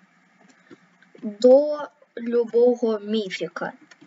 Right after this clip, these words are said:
Пропоную вам прийняти участь в наступному відео. Той коментар з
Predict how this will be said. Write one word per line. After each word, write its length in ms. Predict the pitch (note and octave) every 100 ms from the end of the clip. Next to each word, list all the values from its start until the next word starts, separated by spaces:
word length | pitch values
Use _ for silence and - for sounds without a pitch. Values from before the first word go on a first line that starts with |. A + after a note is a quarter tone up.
| _ _ _ _ _ _ _ _ _ _ _ _ _ _ - _ - -
Пропоную 680 | B3 B3+ C#4 C#4+ D#4 D4 B3 B3+
вам 320 | C4 B3 A3
прийняти 680 | B3 A#3 A#3 B3 C4 - A3+ -
участь 500 | B3 - G#3+ - A3
в 40 |
наступному 760 | G#3+ G#3+ - B3 - A3+ G#3+ G#3
відео. 720 | F#3+ F#3 A#3+ D4 D4 G3+ F#3+ - - - _ _ -
Той 280 | C#4+ C4 - -
коментар 880 | A3 A3 A#3+ B3 A#3 - G#3 G3
з 380 | G3 G3+ A3 A3